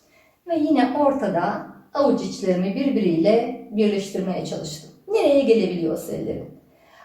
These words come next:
Avuç içlerim birleştiyse birbirine doğru serbest bırakma. Bas ve ellerin yönünü karşıya doğru göster. Nefes aldım.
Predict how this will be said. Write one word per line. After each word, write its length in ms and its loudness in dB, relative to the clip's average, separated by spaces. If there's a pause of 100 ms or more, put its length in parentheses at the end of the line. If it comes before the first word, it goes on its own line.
Avuç 240 2
içlerim 400 0
birleştiyse 600 -2
birbirine 380 2
doğru 160 6
serbest 540 0
bırakma. 760 2
Bas 440 0
ve 60 0
ellerin 640 0
yönünü 340 2
karşıya 460 -2
doğru 260 0
göster. 500 0 (2000)
Nefes 340 4
aldım. 600 4